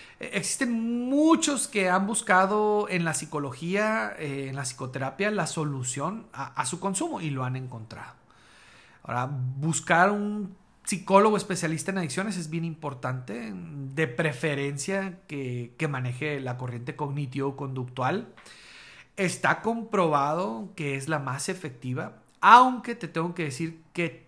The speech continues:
todas las corrientes te pueden funcionar, todas las corrientes te pueden ayudar. La idea es que seas constante y que no faltes a tus terapias, a tus sesiones.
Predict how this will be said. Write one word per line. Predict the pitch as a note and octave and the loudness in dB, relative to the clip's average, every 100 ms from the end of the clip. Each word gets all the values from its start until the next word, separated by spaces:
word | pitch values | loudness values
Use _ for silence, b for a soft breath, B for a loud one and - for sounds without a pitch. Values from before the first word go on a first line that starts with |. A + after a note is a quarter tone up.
| _ | _
todas | G#3 G3+ G#3 A3 A3 G3 | 4 6 4 0 -8 -6
las | E3 | -8
corrientes | - C3 B2+ C#3 C#3 D#3 F3+ - - _ - | -8 -10 -6 -6 -8 -10 -12 -12 -20 _ -12
te | B2+ | -12
pueden | B2+ C3 B2+ C#3+ D3+ - - | -6 -4 -4 -4 -10 -16 -20
funcionar, | - C#3 B2+ A#2 G2 F#2+ - | -10 -8 -6 -8 -12 -14 0
todas | F3+ | 0
las | F#3 F3+ | 0 -4
corrientes | C#3+ D3 D3+ | -10 -10 -12
te | C#3+ | -12
pueden | B2 C3+ C3 | -10 -10 -8
ayudar. | A#2+ G#2+ G2+ - B B B B - | -8 -10 -14 -20 B B B B 0
La | E3 | 2
idea | D#3 D3+ F3+ | 2 4 2
es | F#3+ | 2
que | G3 | -2
seas | F#3 F3+ E3 | -4 -4 -6
constante | - E3+ D#3 - D3+ D3 - | -8 -8 -8 -6 -6 -6 -8
y | E3 | -10
que | - B2+ | -10 -8
no | C#3 | -8
faltes | C3 C#3 B2 B2 D3 C#3+ | -6 -4 -6 -8 -10 -10
a | B2+ | -10
tus | B2 B2 | -12 -12
terapias, | A#2+ A2 G#2 C3+ B2 | -10 -10 -10 -10 -10
a | C3 | -10
tus | B2+ - | -14 -16
sesiones. | A#2+ - - - - - | -14 -12 -14 -16 -20 -20